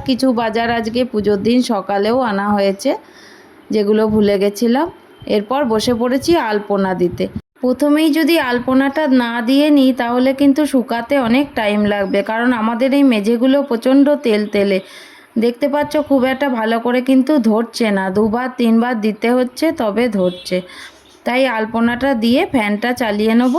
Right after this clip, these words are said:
তারপর ঠাকুরের আসনটা পাতবো। আর আলপনাটা শুকাতে শুকাতে আমি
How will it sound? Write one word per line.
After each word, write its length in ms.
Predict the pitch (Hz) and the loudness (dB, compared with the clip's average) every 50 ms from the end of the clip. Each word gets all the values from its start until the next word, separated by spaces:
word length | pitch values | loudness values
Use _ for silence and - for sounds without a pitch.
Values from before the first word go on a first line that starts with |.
| 427 494 - | -2 -2 -2
তারপর 380 | 302 226 208 202 - - 269 320 320 | -4 -4 -6 -6 -6 -6 -6 -6 -4
ঠাকুরের 480 | - 226 196 196 - 196 196 214 220 220 | -4 -4 -4 -4 -4 -4 -2 -2 -2 -2
আসনটা 500 | 208 196 196 - 208 202 208 202 262 294 | -4 -6 -6 -6 -4 -4 -4 -2 -4 -4
পাতবো। 480 | 320 - 262 208 190 175 175 170 175 180 175 - - - - - - - _ _ _ _ _ - | -4 -4 -4 -6 -4 -4 -4 -4 -4 -4 -6 -8 -16 -20 -20 -20 -20 -20 _ _ _ _ _ -12
আর 220 | - 214 214 214 214 | -10 -8 -6 -6 -6
আলপনাটা 600 | 214 208 220 226 233 247 262 269 285 285 285 302 | -4 -4 -4 -4 -2 0 2 2 2 0 0 -2
শুকাতে 400 | 294 - 277 240 - 240 240 269 254 | -2 -2 -2 -2 -4 -4 -4 -2 -2
শুকাতে 400 | 240 269 262 277 285 277 - 381 440 403 294 | 0 0 0 -2 -2 -2 -2 -2 0 2 2
আমি 160 | 254 254 254 | 2 4 4